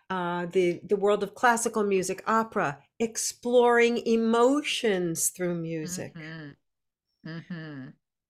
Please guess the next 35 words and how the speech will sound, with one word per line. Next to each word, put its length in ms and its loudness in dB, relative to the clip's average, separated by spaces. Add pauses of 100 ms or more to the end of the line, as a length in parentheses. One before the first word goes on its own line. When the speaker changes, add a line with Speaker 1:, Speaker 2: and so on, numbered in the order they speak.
(540)
Speaker 1:
That 400 6
was 380 4 (100)
huge 560 2
for 160 4
me 160 4
because 880 0
my 220 0
background, 680 0
unfortunately, 720 -4
my 120 -2
parents, 400 -4
I 60 4
love 180 4
my 140 2
parents. 400 -2
They're 80 0
both 240 0
deceased. 580 -4 (1300)
And 100 -4
they're, 240 -4 (400)
look, 200 4
they're 200 6
probably 280 2
listening 420 2
in 120 -2
right 220 -4
now, 280 -4
<laughs> 0 -
but 440 2 (140)
Speaker 2:
I 120 4
bet. 300 0 (100)
Yeah, 360 2
yeah. 460 0
Speaker 1:
<laughs> 60 -6 (600)
Um, 400 2